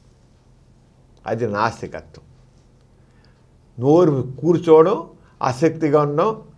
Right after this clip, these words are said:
ఆస్తికత్వం. అదే ప్రయత్నము, ప్రతిదాన్ని ఎలా చేయాలి, నిరంతరం ప్రయత్నమే అతనికి బలం,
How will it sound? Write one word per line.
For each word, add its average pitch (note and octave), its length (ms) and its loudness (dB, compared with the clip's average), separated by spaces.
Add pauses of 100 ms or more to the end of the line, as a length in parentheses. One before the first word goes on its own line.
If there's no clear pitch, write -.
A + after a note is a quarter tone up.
(160)
ఆస్తికత్వం. - 720 -10 (1800)
అదే F#3 220 6
ప్రయత్నము, F3 1500 4
ప్రతిదాన్ని D3+ 600 0
ఎలా C#3+ 320 2
చేయాలి, C3 280 -4
నిరంతరం C#3 840 -4
ప్రయత్నమే C#3+ 640 -2
అతనికి B2 360 -8
బలం, G#2+ 640 2